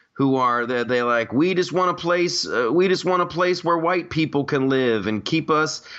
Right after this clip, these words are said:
But I guess that would go with, I, I don't understand, uh,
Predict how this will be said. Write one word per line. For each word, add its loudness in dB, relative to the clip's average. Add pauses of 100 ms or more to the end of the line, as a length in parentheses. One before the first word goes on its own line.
But -2
I -4
guess -4
that -2
would -4
go 0
with, -2 (2250)
I, -4 (100)
I -4
don't -2 (240)
understand, -4 (1200)
uh, -2